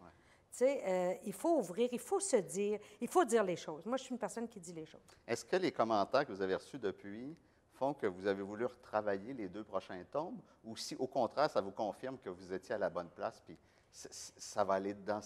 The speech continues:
Speaker 1: dans le même esprit que ce que vous pensiez ?
Speaker 2: Euh, je suis pas une personne qui écoute les commentaires.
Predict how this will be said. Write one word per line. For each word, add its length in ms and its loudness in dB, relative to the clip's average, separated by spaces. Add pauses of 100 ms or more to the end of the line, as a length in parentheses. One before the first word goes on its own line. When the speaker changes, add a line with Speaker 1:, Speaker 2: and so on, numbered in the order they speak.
(160)
Speaker 1:
dans 200 -4
le 60 -8
même 180 -10
esprit 300 -16
que 100 -14
ce 60 -18
que 80 -14
vous 180 -14
pensiez ? 320 -20 (280)
Speaker 2:
Euh, 500 6
je 60 -10
suis 160 -10
pas 160 6
une 80 0
personne 420 -4
qui 160 -10
écoute 240 -8
les 80 -6
commentaires. 400 -8